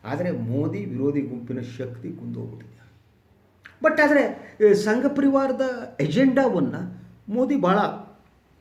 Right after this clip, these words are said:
ಭಾಳ ಮುಖ್ಯವಾಗಿ ಇಂಪ್ಲಿಮೆಂಟ್ ಮಾಡ್ತಾ ಹೋಗ್ತಾರೆ. ಆದ್ದರಿಂದ ನೀವು, ಆ, ಸಂಘ ಪರಿವಾರದ ಒಳಗಡೆ ಮೋಹನ್ ಭಾಗವತ್ಗೆ ಜಯವಾಗಲಿ ಅನ್ನೋರ್ಗಿಂತ ಮೋದಿಯವರಿಗೆ ಜಯವಾಗಲಿ ಅನ್ನೋರು ಜಾಸ್ತಿ.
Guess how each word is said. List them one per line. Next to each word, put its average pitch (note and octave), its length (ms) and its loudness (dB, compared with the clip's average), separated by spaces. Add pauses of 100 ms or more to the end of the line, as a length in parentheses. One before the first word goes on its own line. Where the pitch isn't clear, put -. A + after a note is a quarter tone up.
(360)
ಭಾಳ D3 180 -8
ಮುಖ್ಯವಾಗಿ F3 580 -4
ಇಂಪ್ಲಿಮೆಂಟ್ B2+ 480 -4
ಮಾಡ್ತಾ G#2+ 260 -14
ಹೋಗ್ತಾರೆ. G#2 280 -14
ಆದ್ದರಿಂದ G#3+ 340 -2 (580)
ನೀವು, F#3+ 340 2
ಆ, C#3+ 440 0
ಸಂಘ D#3+ 240 -2
ಪರಿವಾರದ G#3+ 500 4
ಒಳಗಡೆ E3 800 0
ಮೋಹನ್ G3 320 4
ಭಾಗವತ್ಗೆ G#3+ 500 4
ಜಯವಾಗಲಿ F#3 480 4
ಅನ್ನೋರ್ಗಿಂತ F3+ 560 2 (200)
ಮೋದಿಯವರಿಗೆ F#3 680 4
ಜಯವಾಗಲಿ C3+ 480 0
ಅನ್ನೋರು G#2+ 320 -6
ಜಾಸ್ತಿ. F2 300 -12